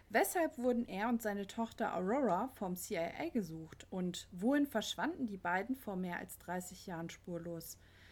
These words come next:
Als die drei Fragezeichen sich dieses mysteriösen Falles annehmen, scheinen die Gesetze der Logik außer Kraft zu treten. Denn plötzlich steht die verschollene Aurora leibhaftig vor ihnen, ohne auch nur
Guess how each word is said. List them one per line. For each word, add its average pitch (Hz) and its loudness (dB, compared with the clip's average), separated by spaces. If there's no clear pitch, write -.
Als 226 8
die 226 2
drei 190 6
Fragezeichen 262 4
sich 220 -2
dieses 285 0
mysteriösen 214 2
Falles 247 2
annehmen, 214 0
scheinen 320 4
die 311 2
Gesetze 208 2
der 220 2
Logik 185 -4
außer 226 -6
Kraft - -8
zu - -12
treten. 156 -8
Denn 180 -2
plötzlich 311 0
steht - -2
die 190 0
verschollene 247 0
Aurora 190 0
leibhaftig 185 -2
vor 156 -10
ihnen, 151 -8
ohne 311 2
auch 202 -4
nur 269 2